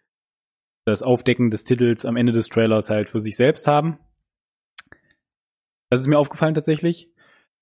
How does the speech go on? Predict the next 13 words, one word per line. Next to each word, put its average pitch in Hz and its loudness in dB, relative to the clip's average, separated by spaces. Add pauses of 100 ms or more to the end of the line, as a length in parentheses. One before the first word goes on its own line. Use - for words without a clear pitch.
Ansonsten, 139 2
um 135 0
noch 131 0
kurz - -2
die 123 -6
Fakten 151 -2
straight 139 0
zu 135 -6
kriegen, 135 0
erfolgreichster 127 0
Trailerstart 120 -2
aller 110 -6
Zeiten. 104 -8